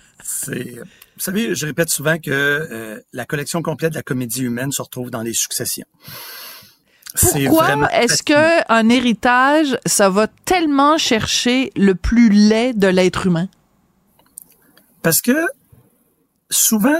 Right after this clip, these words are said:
Speaker 1: c'est pas des problèmes reliés au décès. C'est pas des problèmes reliés au testament. C'est des problèmes reliés à la vie de la famille. Hmm. Combien de fois j'ai entendu l'histoire ? Moi,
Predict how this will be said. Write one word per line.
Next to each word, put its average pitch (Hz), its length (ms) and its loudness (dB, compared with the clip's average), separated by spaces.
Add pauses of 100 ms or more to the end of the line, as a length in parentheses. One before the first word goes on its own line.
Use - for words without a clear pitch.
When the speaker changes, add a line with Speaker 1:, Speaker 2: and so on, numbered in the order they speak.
(100)
Speaker 1:
c'est - 300 -4
pas 190 160 -2
des 147 140 -4
problèmes 135 440 -2
reliés 127 600 -4
au 107 120 -12
décès. 98 440 -6 (400)
C'est - 200 -18
pas 160 120 -2
des 123 200 -2
problèmes 117 600 -4
reliés 113 240 -6
au 113 100 -4
testament. - 560 -4 (540)
C'est - 160 -4
des 175 100 2
problèmes 202 380 0
reliés 151 480 -2 (100)
à 127 140 -4
la 113 180 -4
vie 107 400 -6
de 127 80 -10
la 107 100 -8
famille. - 380 -14 (920)
Hmm. 277 60 4
Combien 226 340 4
de 160 40 -4
fois 214 140 2
j'ai 185 120 0
entendu 147 380 -2
l'histoire ? 147 720 -6 (300)
Moi, 208 180 2